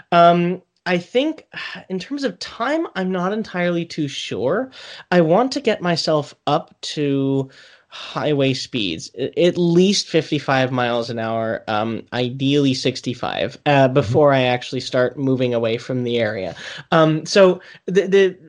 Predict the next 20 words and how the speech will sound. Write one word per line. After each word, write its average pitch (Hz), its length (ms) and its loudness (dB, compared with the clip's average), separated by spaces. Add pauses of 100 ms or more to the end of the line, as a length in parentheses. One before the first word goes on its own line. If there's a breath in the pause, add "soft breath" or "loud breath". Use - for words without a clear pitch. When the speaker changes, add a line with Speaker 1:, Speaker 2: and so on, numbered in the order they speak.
(120)
Speaker 1:
uh, 170 220 -2
I, 196 380 2
I - 20 -
alluded 196 380 2
to 165 140 -2
it 143 120 -4
a 147 60 -2
lot, 139 500 -2
uh, 127 220 -6
in 139 80 -6
the 135 80 -4
last 127 300 -4
episode, 127 420 -4
the, 135 120 -2
the 131 100 -6
practice 139 460 -6
regimen 131 420 -2
that 120 80 -4
I 110 120 -4
had. 113 400 -4